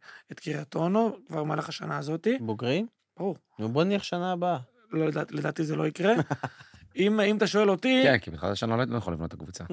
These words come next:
Speaker 1: אם אתה, <laughs> אם אתה שואל אותי, אה, אה, עכשיו מה אני מעדיף, קודם כל אני חושב שבשנה הבאה אני קודם כל רוצה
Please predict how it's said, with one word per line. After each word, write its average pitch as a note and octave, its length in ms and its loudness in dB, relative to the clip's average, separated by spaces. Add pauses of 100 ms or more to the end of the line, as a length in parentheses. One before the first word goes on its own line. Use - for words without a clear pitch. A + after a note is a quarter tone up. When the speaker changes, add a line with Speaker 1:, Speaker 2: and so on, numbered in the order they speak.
Speaker 1:
אם F3+ 100 -2
אתה, F3+ 180 2 (420)
<laughs> B2 420 0
אם G#3 120 2
אתה G3+ 120 4
שואל F#3+ 200 2
אותי, G#3 360 2
אה, D#3+ 540 0 (240)
אה, D3+ 200 -4
עכשיו F#3+ 320 0
מה F3+ 200 0
אני F3 100 0
מעדיף, E3 280 2
קודם G#3+ 200 0
כל F#3 60 -2
אני E3 100 -2
חושב E3+ 280 -6
שבשנה D#3+ 260 -4
הבאה D#3 160 -4
אני D3+ 80 -8
קודם D#3 160 -8
כל D3 60 -10
רוצה D3 200 -8